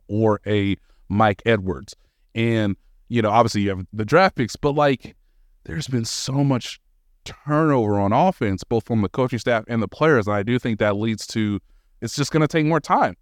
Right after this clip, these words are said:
Um, so people complain about the defense. The front <laughs> office invests in the defense.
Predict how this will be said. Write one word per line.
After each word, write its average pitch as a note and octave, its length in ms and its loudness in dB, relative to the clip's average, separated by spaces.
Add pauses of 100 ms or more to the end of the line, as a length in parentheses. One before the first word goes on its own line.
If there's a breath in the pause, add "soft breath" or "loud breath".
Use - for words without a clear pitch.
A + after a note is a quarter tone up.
(220)
Um, F#2+ 560 0
so A#2 380 0 (380)
people C#3+ 200 -4
complain D3 360 -2
about C#3 180 0
the C3 80 -6
defense. F3 560 -4 (600)
The F#3+ 80 -20 (100)
front A3 160 -2
<laughs> - 20 4
office C#4 400 0
invests B3+ 440 0
in A#3+ 160 2
the A3+ 60 0
defense. G#3+ 380 0